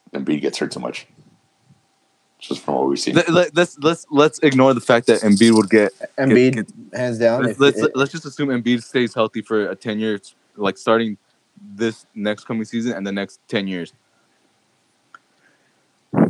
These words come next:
Speaker 2: You said
Speaker 3: Embiid.
Speaker 2: Embiid, Paul?
Speaker 3: Ha-, hands down.
Speaker 2: I would, I, I, I would agree. I was gonna say Embiid. I, I would say Embiid.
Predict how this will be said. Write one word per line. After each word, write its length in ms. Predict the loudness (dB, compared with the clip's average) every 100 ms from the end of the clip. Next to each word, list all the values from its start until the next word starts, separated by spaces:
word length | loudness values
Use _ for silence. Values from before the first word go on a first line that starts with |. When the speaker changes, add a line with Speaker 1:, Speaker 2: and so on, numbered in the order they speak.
| 0
Speaker 2:
You 100 | 2
said 160 | 4 4
Speaker 3:
Embiid. 280 | 4 2
Speaker 2:
Embiid, 40 | 4
Paul? 200 | 4 4
Speaker 3:
Ha-, 800 | 4 4 4 4 2 -2 -4 -6
hands 240 | -6 -2
down. 340 | 0 0 -2 -12 _ -20 _ _ _ _ _ _ _ _ -20 -4
Speaker 2:
I 100 | 2 4
would, 140 | 6
I, 120 | 4 4
I, 100 | 2 4
I 80 | 4
would 140 | 4
agree. 320 | 2 2 2 2
I 100 | 2
was 120 | 2
gonna 120 | 0
say 140 | -4 -4
Embiid. 420 | -4 -4 -4 -2
I, 80 | -4 0
I 60 | 0
would 140 | 0
say 120 | -4
Embiid. 380 | -6 -4 -4 -4